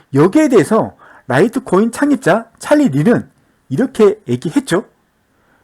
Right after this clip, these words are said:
"프라이버시 코인은 지금 별로 안 좋다. 여러 거래소나 여러 나라에서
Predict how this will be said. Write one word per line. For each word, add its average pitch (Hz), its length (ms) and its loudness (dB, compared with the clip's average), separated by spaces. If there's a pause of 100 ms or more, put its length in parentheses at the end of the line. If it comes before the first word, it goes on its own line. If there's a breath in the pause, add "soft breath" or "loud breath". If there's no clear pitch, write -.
(160)
"프라이버시 330 480 2
코인은 165 460 0 (600)
지금 170 260 -2
별로 165 180 4
안 127 120 0
좋다. 156 440 -4 (1120)
여러 220 360 4
거래소나 220 600 0 (480)
여러 196 220 2
나라에서 175 640 0